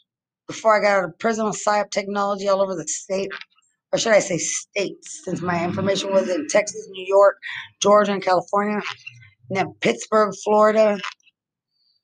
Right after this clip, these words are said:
Where else did you st-, oh, and then the article of them drunk fighting in a bar, kicked out in multiple states, like they're innocent. And you're not, 'cause the news story of them saying he had it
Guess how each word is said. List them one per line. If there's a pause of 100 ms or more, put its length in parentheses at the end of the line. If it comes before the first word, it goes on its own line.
(580)
Where
else
did
you
st-,
oh,
and
then
the
article
of
them
drunk (180)
fighting
in
a
bar, (440)
kicked
out
in
multiple
states,
like
they're
innocent. (440)
And
you're
not,
'cause
the
news
story
of
them
saying
he
had
it